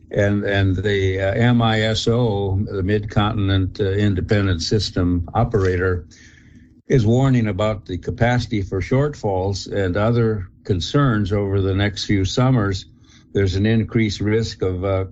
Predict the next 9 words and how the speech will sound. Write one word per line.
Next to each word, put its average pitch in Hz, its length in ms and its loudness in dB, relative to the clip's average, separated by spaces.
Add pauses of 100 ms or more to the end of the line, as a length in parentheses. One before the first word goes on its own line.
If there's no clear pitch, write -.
controlled 101 760 -2
power 117 400 2
outages 92 680 -2
to 98 140 0
ensure 110 360 2
the 98 140 -2
system 104 440 -2
won't 98 260 0
fail 104 520 -2